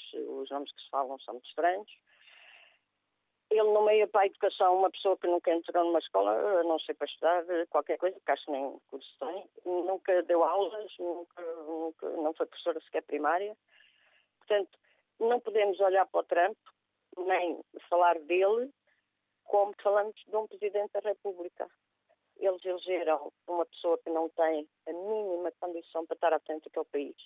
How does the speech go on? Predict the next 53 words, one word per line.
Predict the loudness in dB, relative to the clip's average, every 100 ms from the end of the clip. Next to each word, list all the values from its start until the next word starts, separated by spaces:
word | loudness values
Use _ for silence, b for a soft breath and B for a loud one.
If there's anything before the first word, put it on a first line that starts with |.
| _ b b b b b b
E |
depois | -10 -4 0
é |
assim, | 0 2 0 -2 -6
se | -2
a | 0 -2
consequência | -10 -10 -2 0 0
fosse | -2 -4 0
só | 0
para | 0
quem | 0 -2
votou | -2 -2
nele, | 0 2 2 0 -2 -4 _
se |
calhar | -4 -2 0
eu | -2
até | -2
achava | -4 -2 -2 0
bem, | -2 -2 -6 _ _
eh, | -10 -10 -12 -16 -14
durante | -10 -8 -8
um | -10
tempo, | -8 -12 -10 -12
a |
verem | -4 -4 -4 -8
que | -10
não | -10
se | -8
pode | -8 -8
votar | -4 -2 -2 -4 b b b b b _
assim. | -8 -6 -6 -6 -8 b b
Mas | -14 -2 0 0
o | -2
problema | -12 -10 -8 -8
é |
que | -10 -8
não | -4 -2
é | -2
só | -6 -12
um |
problema | -10 -10 -6 -4 -6
para | -4
ele, | -4 -4 -4
e | -6
já | -6
vimos, | -8 -16 -20 -20
não | -20
é? | -20 _ _ -20
Isto | -10
pode | -8 -6
ser | -6 -8 -10
muito | -4 0 0 -4 _
perigoso | -20 -16 -16